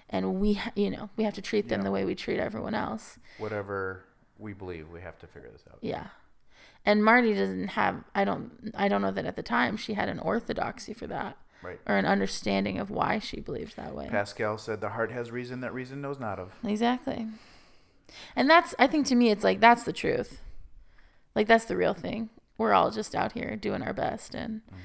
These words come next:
Speaker 1: it's important to be thoughtful and know why, but sometimes we get there in action first.
Speaker 2: And if, listener, if this feels like we're in the weeds,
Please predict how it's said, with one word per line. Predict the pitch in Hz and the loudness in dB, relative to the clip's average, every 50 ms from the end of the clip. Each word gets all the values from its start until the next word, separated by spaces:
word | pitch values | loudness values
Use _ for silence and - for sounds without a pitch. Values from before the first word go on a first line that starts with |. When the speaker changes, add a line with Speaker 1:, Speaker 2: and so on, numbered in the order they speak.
| - 110 - - - _ - | -16 -18 -20 -20 -10 _ -2
Speaker 1:
it's | 170 - - | -2 0 0
important | 208 - - 165 165 190 | 2 2 2 2 2 0
to | - | -4
be | - 196 | -6 -8
thoughtful | - - - - - - - - - - - 220 220 240 | -4 2 4 4 4 4 2 -4 -4 -4 -4 -4 -4 -4
and | - 214 202 196 | -2 -2 0 0
know | 196 196 196 | 0 0 0
why, | 208 208 202 202 190 190 196 208 220 247 269 277 - - - - - _ _ _ _ _ _ _ _ | 0 0 0 0 2 2 2 0 0 -2 -4 -6 -8 -14 -20 -20 -20 _ _ _ _ _ _ _ _
but | - - - - - | -2 0 0 0 -2
sometimes | - - 220 208 208 - 220 220 226 240 226 - - - - - _ - - - - - - - - - - - _ _ _ _ _ _ _ - - | -4 -4 -4 -4 -2 -4 -4 -2 -2 -4 -6 -8 -12 -18 -18 -20 _ -20 -20 -20 -20 -20 -20 -20 -20 -20 -20 -20 _ _ _ _ _ _ _ -8 0
we | 202 202 196 | 2 2 2
get | 196 196 196 | 2 0 0
there | - - - | -2 -4 -4
in | - - | -4 -4
action | - - 214 214 - - - 226 220 | -6 -6 -6 -8 -10 -10 -8 -8 -8
first. | - 247 240 226 220 - - - - - _ - | -8 -8 -10 -10 -10 -14 -16 -18 -20 -18 _ -8
Speaker 2:
And | 127 127 127 127 | -6 -6 -4 -4
if, | 123 120 - | -6 -6 -4
listener, | 160 170 165 - 120 107 104 104 | -6 -6 -4 -4 -4 -2 -2 -4
if | 104 113 110 - | -6 -8 -8 -10
this | 120 120 - | -12 -12 -10
feels | - 143 143 135 127 | -6 -4 -4 -4 -2
like | 123 113 - | -4 -6 -4
we're | 113 107 | -6 -6
in | 101 | -6
the | 98 92 | -6 -8
weeds, | 98 95 87 80 78 76 - - - | -8 -10 -10 -10 -12 -14 -18 -20 -20